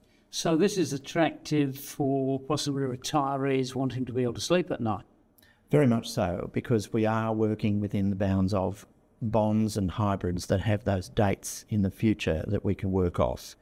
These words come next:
Speaker 2: um, rather than someone that, um, I'm not saying get out of equities c-,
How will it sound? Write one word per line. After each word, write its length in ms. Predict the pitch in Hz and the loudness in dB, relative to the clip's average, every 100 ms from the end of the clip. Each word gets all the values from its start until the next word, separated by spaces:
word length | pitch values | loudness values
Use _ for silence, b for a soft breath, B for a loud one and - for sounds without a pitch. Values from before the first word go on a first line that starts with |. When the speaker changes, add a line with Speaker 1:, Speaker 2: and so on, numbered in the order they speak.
| b b b - | b b b -2
Speaker 2:
um, 380 | 107 95 92 - | 0 0 -4 -4
rather 400 | 117 123 127 113 | 0 0 2 0
than 240 | 107 98 | -2 -4
someone 420 | 95 120 107 98 95 | -2 0 2 2 0
that, 140 | - - - _ _ _ _ _ _ - | -4 -12 -20 _ _ _ _ _ _ -2
um, 320 | 104 95 - - b b b | 0 2 -2 -8 b b b
I'm 120 | 120 | 0
not 200 | 123 - | 0 0
saying 380 | - 104 95 92 - 135 | -2 0 0 -4 -8 -4
get 140 | 113 | 0
out 180 | 107 101 | 0 0
of 80 | 104 | 0
equities 420 | 107 110 95 - | 0 0 -2 -4
c-, 80 | - | -8